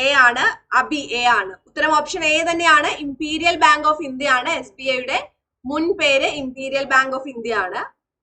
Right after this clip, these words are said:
അടുത്തത്, എസ് ബി ഐയുടെ പ്രധാന ആസ്ഥാനം ഏതാണ്? ന്യൂഡൽഹി, മുംബൈ, കൊൽക്കത്ത, ബാംഗ്ലൂരു. എസ് ബി ഐയുടെ പ്രധാന ആസ്ഥാനം ഏതാണെന്നാണ് ചോദിച്ചിരിക്കുന്നത്. എസ് ബി ഐയുടെ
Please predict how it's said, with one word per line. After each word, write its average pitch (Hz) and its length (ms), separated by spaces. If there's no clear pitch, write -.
അടുത്തത്, 392 340
എസ് 285 160
ബി 381 80
ഐയുടെ 359 240
പ്രധാന 311 320
ആസ്ഥാനം 320 480
ഏതാണ്? 247 420
ന്യൂഡൽഹി, 302 680
മുംബൈ, 285 540
കൊൽക്കത്ത, 262 460
ബാംഗ്ലൂരു. 392 500
എസ് - 180
ബി 311 140
ഐയുടെ 302 320
പ്രധാന 269 340
ആസ്ഥാനം 294 580
ഏതാണെന്നാണ് 233 680
ചോദിച്ചിരിക്കുന്നത്. 392 600
എസ് - 160
ബി 320 60
ഐയുടെ 285 240